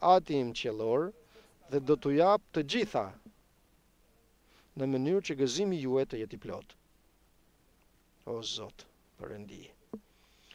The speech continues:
këto janë urdhrat e Perëndis. Të besojmë në emër të birit të tij, Jezu Krisht, që e dërgoi që të shpëtohemi,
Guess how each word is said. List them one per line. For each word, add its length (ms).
këto 240
janë 320
urdhrat 540
e 140
Perëndis. 600
Të 80
besojmë 680
në 180
emër 260
të 140
birit 380
të 180
tij, 240
Jezu 280
Krisht, 320
që 140
e 80
dërgoi 320
që 160
të 120
shpëtohemi, 760